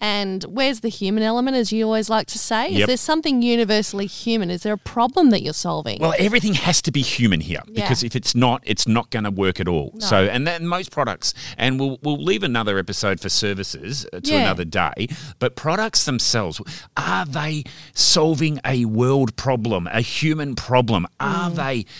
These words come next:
Speaker 2: making someone's life better or easier or something along the lines that it's just, you know what,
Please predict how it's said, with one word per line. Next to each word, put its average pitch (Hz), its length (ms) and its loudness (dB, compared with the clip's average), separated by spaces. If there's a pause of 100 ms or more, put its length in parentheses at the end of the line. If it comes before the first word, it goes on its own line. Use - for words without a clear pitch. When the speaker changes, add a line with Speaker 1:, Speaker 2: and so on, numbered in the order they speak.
(200)
Speaker 2:
making 143 500 -4
someone's 107 600 0
life 90 360 0 (100)
better 113 560 -4 (500)
or 135 240 0 (160)
easier 117 520 -6 (100)
or 127 140 -4
something 220 340 -4
along 240 260 -4
the 156 80 -2
lines 127 360 -2
that 123 120 -4
it's 117 300 -4
just, - 400 -2
you 202 80 -8
know 202 100 -8
what, 170 240 -4